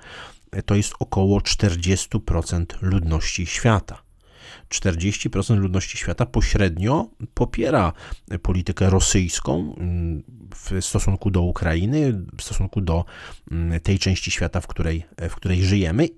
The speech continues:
nie chcąc hegemonii Zachodu. Rosja bardzo tutaj do, to silnie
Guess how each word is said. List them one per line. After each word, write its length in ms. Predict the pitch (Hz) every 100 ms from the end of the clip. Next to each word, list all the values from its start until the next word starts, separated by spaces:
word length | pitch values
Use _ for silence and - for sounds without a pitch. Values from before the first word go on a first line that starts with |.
| -
nie 300 | 104 113 139
chcąc 380 | - - 139 -
hegemonii 600 | - 117 101 95 92 87
Zachodu. 520 | 85 - 76 73 -
Rosja 280 | 82 - 87
bardzo 300 | 82 82 -
tutaj 320 | - 78 76
do, 160 | 85 85 - 104 -
to 200 | 85 82 - - - -
silnie 580 | - 104 92 90 80